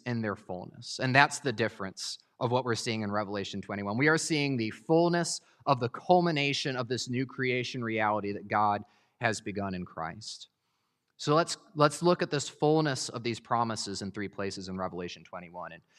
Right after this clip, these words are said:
in verse three, we talk about God dwelling with man. Second Corinthians six sixteen, speaking of a present reality for us in the church, says, "For we are the temple of the living God.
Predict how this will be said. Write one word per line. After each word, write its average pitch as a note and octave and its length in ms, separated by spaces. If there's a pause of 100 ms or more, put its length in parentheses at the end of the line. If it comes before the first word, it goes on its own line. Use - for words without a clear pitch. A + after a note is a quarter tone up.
(120)
in C#3+ 100
verse C#3 260
three, C#3 180
we B2+ 100
talk A#2+ 240
about A2 280 (360)
God A#2 380
dwelling G#2+ 480
with G2+ 180
man. G2+ 480 (640)
Second E3 420
Corinthians C#3 460
six - 260
sixteen, E3 640
speaking C#3 380
of A#2+ 80
a - 60
present D#3 380
reality D#3+ 440
for A#2+ 220
us A#2+ 120
in E3 60
the F3+ 80
church, - 400
says, A2 420 (680)
"For E3+ 200
we G#3 400
are F#3+ 320
the F3+ 120
temple E3 640 (480)
of C3+ 160
the C3 80
living C3 300
God. C3+ 380